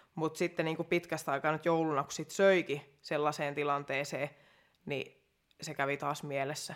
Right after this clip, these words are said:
Niin heti se nousi sieltä, tuli semmonen, että mä haluan oksentaa, semmonen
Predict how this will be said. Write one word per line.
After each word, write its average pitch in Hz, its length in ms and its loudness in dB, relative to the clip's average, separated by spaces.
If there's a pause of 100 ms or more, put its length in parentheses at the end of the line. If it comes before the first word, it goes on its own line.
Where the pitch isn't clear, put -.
(140)
Niin 160 140 -8
heti 185 280 0
se 151 120 -4
nousi 139 300 -4
sieltä, - 320 -8
tuli 147 220 -4
semmonen, 151 320 -6
että - 500 -20 (220)
mä 160 100 -10
haluan 147 240 -2
oksentaa, 143 520 -6 (220)
semmonen 180 300 4